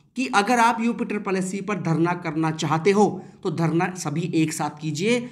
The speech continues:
सारी भर्तियों के बच्चे एक साथ मिलकर ही धरना करोगे, तभी आपके धरने का कोई असर आयोग के अधिकारियों पर, आयोग के चेयरमैन पर पड़ेगा। और मुझे लगता है ये बात कल सच साबित होने जा रही है।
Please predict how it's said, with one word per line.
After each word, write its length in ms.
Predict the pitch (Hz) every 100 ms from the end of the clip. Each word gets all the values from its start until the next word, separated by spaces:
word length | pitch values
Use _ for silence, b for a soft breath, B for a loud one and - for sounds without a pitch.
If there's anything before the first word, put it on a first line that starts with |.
| B B -
सारी 400 | 226 190 247 202
भर्तियों 460 | 156 165 170 185 180
के 140 | 180
बच्चे 380 | - 156 151 202 202 -
एक 180 | 180 180
साथ 340 | 170 165 156
मिलकर 360 | 143 143 160 165
ही 60 |
धरना 280 | 156 156 175
करोगे, 400 | 175 202 208 233
तभी 540 | 226 - - 151 185 -
आपके 400 | 147 143 - 156
धरने 340 | 151 135 135
का 300 | 139 135 175 208 - -
कोई 240 | 175 175 170
असर 320 | 139 180 - 139
आयोग 380 | 131 135 139 151
के 80 |
अधिकारियों 600 | 180 123 117 139 135 151
पर, 280 | 156 185 190 135
आयोग 280 | 139 143
के 80 | 147
चेयरमैन 400 | 139 131 120 127
पर 180 | 127 185 185 -
पड़ेगा। 360 | 123 117 113 107 - - - _ _ _ _ _ b b b b b 170
और 140 | 196
मुझे 280 | 190 233 240
लगता 300 | 220 - 220
है 360 | 214 240 240 156
ये 200 | 151 208
बात 460 | 160 175 185 185 -
कल 280 | 214 226 233 - -
सच 300 | - 240 -
साबित 560 | - - 160 156 190
होने 320 | 185 139 147 151 147
जा 240 | 120 135 123
रही 240 | 117 117
है। 260 | 104 101